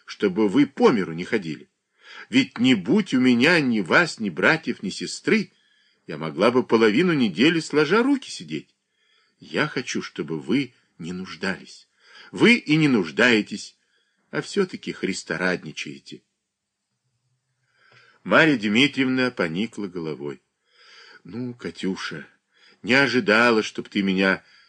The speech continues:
когда-нибудь попрекнула своей работой», заговорила мать со слезами. «Я вас не работой попрекаю, я готова вдвое больше работать, но я попрекаю вас за то, что вы милостыню берёте от тех,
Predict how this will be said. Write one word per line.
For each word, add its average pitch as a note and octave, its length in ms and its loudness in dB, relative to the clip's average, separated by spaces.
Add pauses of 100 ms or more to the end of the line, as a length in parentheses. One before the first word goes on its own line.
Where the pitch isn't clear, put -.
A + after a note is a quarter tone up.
(120)
когда-нибудь D#3 800 0
попрекнула G2 840 -4
своей F2 480 -6
работой», E2+ 560 -4 (260)
заговорила F#2+ 600 0
мать F#2 280 -2
со - 120 -14
слезами. D2+ 580 -12 (720)
«Я B2 240 2
вас C#3+ 280 -4
не C#3+ 100 -4
работой C#3 600 -2
попрекаю, G#2+ 800 -2 (380)
я C3 220 4
готова D3+ 440 4
вдвое C3+ 480 4
больше C#3+ 460 4
работать, E2 460 -2 (420)
но F2 80 -8
я B2+ 160 -4
попрекаю B2+ 540 0
вас B2 200 0
за A#2+ 120 0
то, C3 160 -2
что A#2+ 260 -2
вы B2+ 160 -2
милостыню C3+ 840 0
берёте A2 540 4
от - 200 -2
тех, G3 380 2